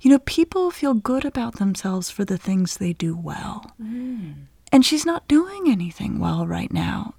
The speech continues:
Speaker 1: So of course she doesn't feel good. And, and so, Reena, for me, anytime the question or topic of self-esteem comes up, where I always like to begin is the sense of,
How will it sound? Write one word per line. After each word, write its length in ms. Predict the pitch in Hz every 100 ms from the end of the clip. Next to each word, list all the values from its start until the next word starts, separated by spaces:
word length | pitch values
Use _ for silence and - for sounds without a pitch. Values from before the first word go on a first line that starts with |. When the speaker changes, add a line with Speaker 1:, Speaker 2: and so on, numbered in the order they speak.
| -
Speaker 1:
So 160 | -
of 100 | 277
course 280 | - - 277
she 160 | - 196
doesn't 400 | 160 170 151 -
feel 180 | 156 -
good. 340 | - - - - _ - - - - - _ _ _ _ _ - _ -
And, 200 | 269 - -
and 140 | 285
so, 160 | 285 302
Reena, 260 | 349 392 359
for 200 | - 262
me, 640 | 262 294 294 233 202 - _ _ _ _ _ _ _ -
anytime 840 | 269 302 339 - 226 214 202 196 - -
the 80 |
question 420 | 208 - 185 - 190
or 80 |
topic 380 | 175 190 - 165
of 100 | 170
self-esteem 600 | - 160 165 - 165 156
comes 280 | - 175 -
up, 300 | - - - - - - - - _ _ _
where 200 | 214 233
I 140 | 233 -
always 460 | 247 262 285 302 262
like 160 | 220
to 120 | - 180
begin 680 | 185 - 311 247 190 185 -
is 140 | 202 226
the 100 | 214
sense 320 | 294 294 220
of, 160 | 202